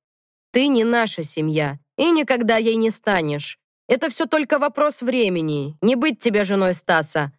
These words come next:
а, возможно, и матерью». «Да пошла ты к чёрту!» Не сдерживаясь, бросаю я, смотря ей в глаза. «Сама туда иди! Попомни моё слово! Пусто тебе будет, Саша!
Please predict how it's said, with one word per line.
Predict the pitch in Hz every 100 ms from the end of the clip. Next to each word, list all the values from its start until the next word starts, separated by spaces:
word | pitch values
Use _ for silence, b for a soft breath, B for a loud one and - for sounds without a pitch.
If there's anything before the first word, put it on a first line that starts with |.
| _
а, | 202 247
возможно, | 240 233 240 220 226
и | 226
матерью». | 214 180 151 160 147 139 139 _ _ _ _ _ _ _
«Да | 156 156
пошла | 151 165 - 220 277
ты | 180
к | - -
чёрту!» | - 180 151 - 139 131 _ _ _ _ _ -
Не | 165 160
сдерживаясь, | 143 196 190 180 156 147
бросаю | 156 - 156 151
я, | 147 -
смотря | - 156 147 156
ей | 156 151
в |
глаза. | 147 160 151 143 139 - _ _ _ _
«Сама | - - 269 262 262 240
туда | 214 208 190 185 175
иди! | 156 165 147 139 _ _ _ _
Попомни | - 220 247 247 247
моё | 240 240 226
слово! | 220 233 226 190 170 147 - _ _ _ -
Пусто | 294 - 208
тебе | 190 180 170
будет, | 175 165 151
Саша! | 170 156 - 151